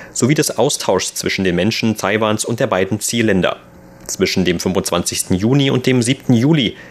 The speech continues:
werde die Gruppe Formosa Circus Art Aufführungen in Jakarta und Surabaya in Indonesien sowie in Chennai und Neu-Delhi in Indien geben, so Vizeaußenminister Kelly Scheer auf der heutigen Pressekonferenz.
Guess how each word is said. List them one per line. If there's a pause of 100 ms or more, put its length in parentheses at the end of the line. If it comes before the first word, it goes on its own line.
werde
die
Gruppe
Formosa
Circus
Art
Aufführungen
in
Jakarta
und
Surabaya
in
Indonesien (300)
sowie
in
Chennai
und
Neu-Delhi
in
Indien
geben, (260)
so
Vizeaußenminister
Kelly
Scheer
auf
der
heutigen
Pressekonferenz.